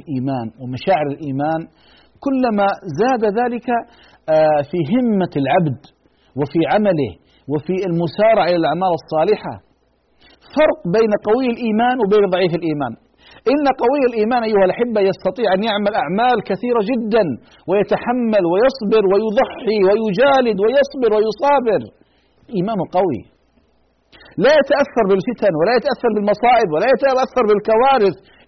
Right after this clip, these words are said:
إيمانه كالجبال الراسية ما يتضعضع. وبعض الناس لا، إيمانه ضعيف، أقل فتنة تلهيه، أقل شهوة تغويه، هذا مسكين. ولذلك أيها الأحبة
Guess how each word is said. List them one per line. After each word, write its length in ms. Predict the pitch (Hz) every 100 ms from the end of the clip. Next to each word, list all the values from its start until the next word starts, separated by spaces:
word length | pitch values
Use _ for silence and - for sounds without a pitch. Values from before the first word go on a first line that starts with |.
| 190
إيمانه 440 | 196 196 247 220 175 -
كالجبال 640 | 185 147 160 190 214 202 170
الراسية 520 | 151 165 160 247 220 165
ما 60 | 247 277
يتضعضع. 560 | 233 277 233 226 190 117 - _ _ _ _ _ _ _ _ 147
وبعض 240 | 147 170 175
الناس 200 | 185 185 165
لا، 100 | 190 180 170
إيمانه 340 | 160 180 170 131 131
ضعيف، 460 | 131 165 156 113 - _ _ _ _ _ -
أقل 240 | - 262 233 -
فتنة 300 | 220 180 170 -
تلهيه، 440 | 139 110 190 151 92 _ _ - -
أقل 200 | 254 226 -
شهوة 260 | 240 208 180 175
تغويه، 500 | 147 165 226 190 117 - _ 131 180 180 160
هذا 180 | 240 220 196
مسكين. 420 | - 269 262 143 - _ _ _ _ _ _ _ -
ولذلك 440 | 233 262 240 277 240
أيها 140 | 220 208
الأحبة 260 | 240 214